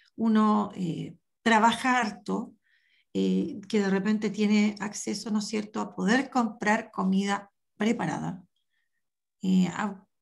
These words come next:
tratar de evitar eso, lo más que se pueda, eh, y volver al cocinar, al comer naturalmente.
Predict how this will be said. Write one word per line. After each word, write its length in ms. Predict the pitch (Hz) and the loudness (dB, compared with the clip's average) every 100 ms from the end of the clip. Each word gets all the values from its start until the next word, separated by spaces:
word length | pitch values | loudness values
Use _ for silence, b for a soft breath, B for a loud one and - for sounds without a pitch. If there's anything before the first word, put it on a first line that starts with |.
| - | -8
tratar 340 | 208 208 240 | -6 -2 -4
de 80 | 247 | -2
evitar 320 | 202 190 226 | -4 -2 -4
eso, 340 | 302 - - 160 - - - | -4 -10 -10 -10 -12 -18 -10
lo 100 | 196 | -6
más 140 | 196 190 | -6 -6
que 120 | 254 | -6
se 120 | 247 | -4
pueda, 520 | 262 294 208 185 190 196 | 0 2 2 0 -2 -6
eh, 40 | 196 - | -8 -4
y 100 | 214 | -2
volver 400 | 208 208 202 240 | 0 2 4 4
al 340 | 262 262 - _ | 4 0 -6 _
cocinar, 680 | 226 226 226 208 240 269 - | -8 -6 0 4 4 2 -6
al 160 | - 220 | -6 -6
comer 400 | 202 214 226 - - | -2 -2 -2 -10 -6
naturalmente. 1160 | 208 190 185 220 254 269 247 170 - - - | -4 -2 0 0 0 -2 0 0 -2 -10 -18